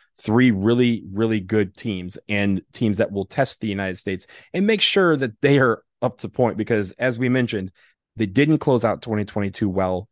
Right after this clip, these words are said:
and they want to get off on the right foot in twenty twenty-three to let the world know that, hey,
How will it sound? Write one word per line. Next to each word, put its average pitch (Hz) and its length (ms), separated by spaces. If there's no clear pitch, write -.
and 101 260
they 104 120
want 107 300
to 110 60
get 101 160
off 95 200
on 98 60
the 98 60
right 95 240
foot - 200
in 104 100
twenty 92 260
twenty-three 101 580
to 107 100
let 180 240
the 175 80
world 143 280
know 107 380
that, 127 160
hey, 95 280